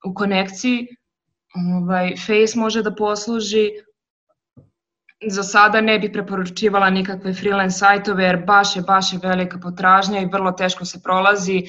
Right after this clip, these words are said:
Uglavnom prolazi ljudi koji imaju profile tamo već godinama, a ovako novi vrlo je teško, tako da za sada bolje se držati nekih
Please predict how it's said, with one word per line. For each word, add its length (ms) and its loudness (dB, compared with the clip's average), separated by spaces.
Uglavnom 400 4
prolazi 400 4
ljudi 280 0
koji 200 2
imaju 280 2
profile 460 0
tamo 220 0
već 200 -2
godinama, 600 -2
a 120 4
ovako 380 2
novi 680 0
vrlo 240 0
je 120 -10
teško, 340 -8
tako 300 -4
da 100 -2
za 120 -6
sada 340 2
bolje 240 0
se 140 -6
držati 400 -4
nekih 460 -4